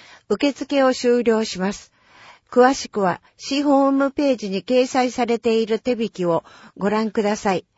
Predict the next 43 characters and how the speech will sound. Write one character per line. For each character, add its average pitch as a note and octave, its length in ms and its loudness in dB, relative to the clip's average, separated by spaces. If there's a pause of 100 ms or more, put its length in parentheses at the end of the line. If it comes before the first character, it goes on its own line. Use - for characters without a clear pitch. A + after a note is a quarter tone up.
(600)
ホ C4 200 4
ー D4 40 2
ム D4 200 -2
ペ C#4 200 -2
ー - 40 -4
ジ A3+ 140 -4
の F#3+ 200 -4 (100)
二 G3+ 160 -2
次 A3+ 140 -4
元 C4 240 0
コ C#4 160 0
ー A#3+ 40 0
ド A#3+ 120 0
が B3+ 100 -2
あ G3 60 -2
り D#3+ 120 -6
ま E3+ 120 -4
す。 - 200 -16 (720)
問 C4+ 200 4
い C4 80 2
合 B3 100 2
わ A3+ 140 0
せ、 G#3+ 240 -4 (320)
環 C4+ 280 0
境 B3+ 260 0
課、 - 240 -4 (400)
電 A#3+ 260 2
話 A3+ 220 0 (200)
三 C#4 340 0
七 B3+ 280 0
の A3+ 340 -2
四 C#4+ 280 0
八 C4+ 280 -6
七 F#3+ 300 -2
四、 F3 240 -2 (600)
フ - 120 -4
ァ C4+ 80 0
ッ - 40 -18 (100)
ク G#3+ 80 -4
ス F3 240 -6 (240)
三 B3+ 320 0
七 A#3+ 280 0
の G#3+ 220 -2